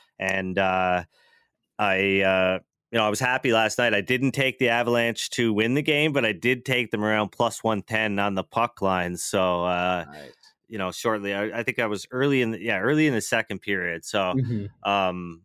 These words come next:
Speaker 1: so I was happy about that. But, uh, but yeah, I'm, I, I'm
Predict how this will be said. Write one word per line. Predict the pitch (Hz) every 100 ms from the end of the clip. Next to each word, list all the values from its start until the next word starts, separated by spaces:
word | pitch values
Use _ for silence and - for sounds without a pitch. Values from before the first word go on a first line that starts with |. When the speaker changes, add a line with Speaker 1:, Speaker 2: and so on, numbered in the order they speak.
| _
Speaker 1:
so | - 107
I |
was | 101
happy | 110 110 -
about | 101 95 85
that. | 101 98 - -
But, | 92 90
uh, | 90 87 85 82 _ _ _ _ _ -
but | 135
yeah, | 180 113 107
I'm, | 113 120
I, | 120 120 117 127
I'm | 131 123